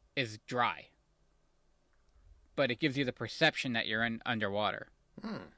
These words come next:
Speaker 1: So that way, if they have to go and repair something, you know, Gary, uh, just walks over and turns a wrench and it's done.
Speaker 2: Right on.
Speaker 1: But yeah, I love that ride. It's sad that it's gone. But, uh,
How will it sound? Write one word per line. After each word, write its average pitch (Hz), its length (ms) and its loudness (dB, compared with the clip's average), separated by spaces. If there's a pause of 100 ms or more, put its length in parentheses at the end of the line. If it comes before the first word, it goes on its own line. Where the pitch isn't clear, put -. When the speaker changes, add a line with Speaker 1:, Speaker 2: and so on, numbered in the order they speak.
(140)
Speaker 1:
So - 140 2
that 127 100 4
way, 139 140 4
if 135 100 2
they 131 120 4
have 131 140 2
to 127 60 -6
go 135 140 2
and 123 100 0
repair 151 320 2
something, 110 520 -4 (240)
you 127 80 -4
know, 104 180 -2 (320)
Gary, 120 500 6 (880)
uh, 104 340 -2 (680)
just - 160 -14
walks 117 280 -2
over 117 240 0
and 104 200 -4
turns 117 240 0
a 107 40 0
wrench 113 280 2
and 113 80 -10
it's - 140 -14
done. 104 260 0 (1900)
Speaker 2:
Right 180 220 -2
on. 127 280 -2 (760)
Speaker 1:
But 113 140 0
yeah, 90 160 -2 (180)
I 180 160 8
love 160 260 8
that 147 180 6
ride. 127 300 4
It's 117 180 -6
sad 123 260 -2
that 123 80 -2
it's 113 120 -8
gone. 117 380 -2
But, 147 200 4 (640)
uh, 123 320 4